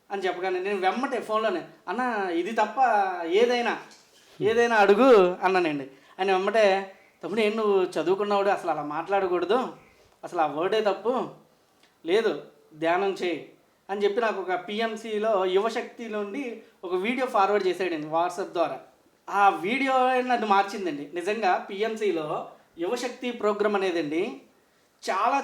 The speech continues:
చాలా గొప్ప ప్రోగ్రామ్ అండి. పిఎంసి ఛానల్లో వచ్చే యువశక్తి కానీ,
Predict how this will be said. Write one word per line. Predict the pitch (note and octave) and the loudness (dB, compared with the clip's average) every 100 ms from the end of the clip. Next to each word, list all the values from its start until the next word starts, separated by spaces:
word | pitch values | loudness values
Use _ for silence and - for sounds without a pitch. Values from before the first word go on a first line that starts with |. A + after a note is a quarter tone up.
| C4 | 0
చాలా | A#3+ | 0
గొప్ప | A3 G#3 G#3+ | 2 0 -2
ప్రోగ్రామ్ | F#3+ G3 F#3 E3 | -2 -2 -2 -4
అండి. | C#3 C3+ - _ _ _ - | -6 -12 -20 _ _ _ -10
పిఎంసి | G#3 B3+ B3+ B3+ B3+ A#3+ A3 A3+ | -4 -4 -6 -8 -8 -8 -8 -2
ఛానల్లో | G#3 G3 G3 G3+ | 0 2 2 4
వచ్చే | F3 F3 A3 E3+ - - | 2 0 -2 -2 -4 -8
యువశక్తి | E3 E3+ G#3 G#3 - F3+ | -4 0 0 -2 -2 0
కానీ, | D#3 D#3 D#3 | 0 -2 -6